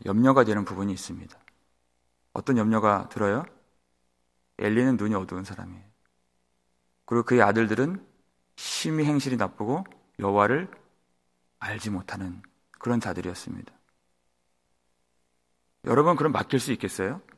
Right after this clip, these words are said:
우리는 그런 우려가 들어요. 그들의 악한 영향을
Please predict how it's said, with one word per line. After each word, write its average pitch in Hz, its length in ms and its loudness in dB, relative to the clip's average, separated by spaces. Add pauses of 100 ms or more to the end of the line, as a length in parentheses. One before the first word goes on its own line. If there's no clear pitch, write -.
(4000)
우리는 160 180 4
그런 165 180 8
우려가 131 340 8
들어요. 92 420 -4 (920)
그들의 151 300 6
악한 135 340 6
영향을 117 520 2